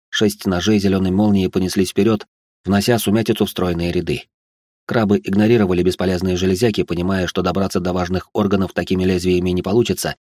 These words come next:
за что и поплатились. Паралич на десять минут никто не отменял. Да, мне приходилось изгаляться в управлении ножиками, потому что царапать панцирь бесполезно,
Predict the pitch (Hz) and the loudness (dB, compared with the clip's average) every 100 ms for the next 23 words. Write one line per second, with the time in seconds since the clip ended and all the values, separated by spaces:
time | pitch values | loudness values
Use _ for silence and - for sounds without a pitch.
0 | _ _ 127 120 131 120 107 131 127 80 | _ _ 0 0 2 0 0 -2 -2 -4
1 | - - _ _ _ _ _ _ _ _ | -4 -10 _ _ _ _ _ _ _ _
2 | _ - 85 92 120 - 95 101 104 101 | _ -6 -2 2 0 0 0 2 0 2
3 | 104 110 107 101 101 98 95 110 95 67 | 2 2 0 0 0 0 0 0 0 -2
4 | - _ _ _ _ _ _ _ - 117 | -8 _ _ _ _ _ _ _ 0 2
5 | 127 82 78 85 98 101 101 98 98 107 | 2 0 -2 0 2 4 2 2 2 2
6 | 127 - 90 85 90 92 90 90 107 104 | 2 2 -2 0 0 0 0 0 0 0
7 | 87 82 73 - _ - - 98 113 110 | -2 -2 -4 -8 _ -10 -2 0 0 2
8 | 101 101 101 101 - 101 95 101 92 - | 0 2 2 0 0 -2 0 0 -2 -2
9 | 117 113 78 67 | 0 0 -2 -8